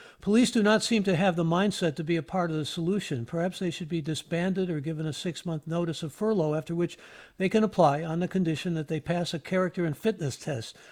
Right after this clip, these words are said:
This approach is similar to what happened to teachers and air traffic controllers and other public servants who went on strike.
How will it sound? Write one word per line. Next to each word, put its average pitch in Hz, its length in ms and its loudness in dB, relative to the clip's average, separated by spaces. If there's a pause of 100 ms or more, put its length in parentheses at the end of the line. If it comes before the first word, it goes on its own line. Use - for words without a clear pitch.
(200)
This 190 140 -4
approach 202 360 2
is 156 100 -2
similar 226 320 2
to 160 60 0
what 156 160 2
happened 170 280 0
to 143 140 -8
teachers 139 460 -4
and 143 100 -4
air 180 160 0
traffic 147 380 -2
controllers 139 560 -4
and 151 100 -4
other 170 260 0 (360)
public 202 260 4
servants 175 380 0
who 180 80 0
went 175 180 0
on 175 120 0
strike. 196 360 0